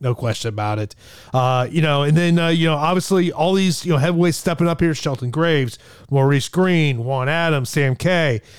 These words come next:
they have all put themselves in a tremendous position. They go out there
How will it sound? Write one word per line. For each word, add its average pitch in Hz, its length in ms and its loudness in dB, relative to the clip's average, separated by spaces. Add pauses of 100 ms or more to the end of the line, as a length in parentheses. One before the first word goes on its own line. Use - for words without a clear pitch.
(120)
they 165 120 0
have 139 220 -4
all 180 220 0
put 170 240 0
themselves 131 540 -2
in 143 140 0
a 123 100 0
tremendous 143 500 0
position. 175 560 0 (480)
They 135 180 -4
go 143 120 0
out 147 200 0
there 139 340 0